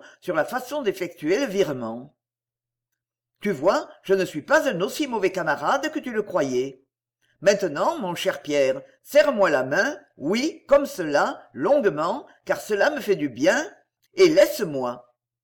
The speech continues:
Laisse-moi, il faut que je travaille. » Dans l'entrée, Pierre s'arrêta. Il avait le sentiment qu'il n'avait pas remercié avec assez de chaleur son ami. Il était indécis.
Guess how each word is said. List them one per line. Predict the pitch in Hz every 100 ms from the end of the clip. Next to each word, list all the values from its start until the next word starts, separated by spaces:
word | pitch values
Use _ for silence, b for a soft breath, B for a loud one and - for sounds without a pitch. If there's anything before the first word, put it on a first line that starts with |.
| _ _ _
Laisse-moi, | 160 277 185 165 156 214 330 - -
il | 196
faut | - 262
que | 302 302
je | 254
travaille. » | - 143 123 120 123 135 160 _ _ _ _ _ _ _ _ _ _ _ _
Dans | - 262
l'entrée, | 226 165 - 185 294 -
Pierre | 247 311 302
s'arrêta. | - 180 156 - 127 139 - _ _ _ -
Il | 190
avait | 254 302
le | 190
sentiment | - 233 196 160 139 202 - B
qu'il | - 190
n'avait | 180 151
pas | 277
remercié | 311 262 208 - 170 202 226
avec | - 147 151
assez | - 285
de | 277 -
chaleur | 190 147 175 -
son | 262 190
ami. | 143 127 127 139 _ _ _ _ _ _ _
Il | - 190
était | 185 262 311
indécis. | 277 175 170 - 131 123